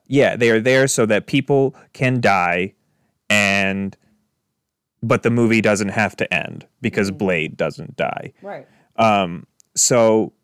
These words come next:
Speaker 1: we all, th-, not that we all know they're gonna die, but, like, you know, at least some of them are gonna die.
Speaker 2: Mm-hmm.
Speaker 1: But they dedicate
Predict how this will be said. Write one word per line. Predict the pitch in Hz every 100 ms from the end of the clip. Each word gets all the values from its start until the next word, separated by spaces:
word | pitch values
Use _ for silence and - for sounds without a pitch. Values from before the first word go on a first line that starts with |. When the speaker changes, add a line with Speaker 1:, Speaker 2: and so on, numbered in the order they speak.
| _ _ _ _ _ _ _ _ _ _ -
Speaker 1:
we | 120 151
all, | 170 170 156 -
th-, | 131 120
not | 160 214
that | 135
we | 127
all | 123 110
know | 101 95 107
they're | 120
gonna | 120 127 131
die, | 135 147 160 175 - _ _ _ -
but, | 123
like, | 110 110 107 - _ _ _ _ _ _ _ _ _ _ _ _ _
you | 131
know, | 170
at | 120
least | 131 135 -
some | 139 135
of | 101
them | 90 78
are |
gonna | 78 73 73
die. | 71 71 50
Speaker 2:
Mm-hmm. | - 156 139
Speaker 1:
But | 131 127
they | 131
dedicate | 123 120 160 214 - 139 120 101 -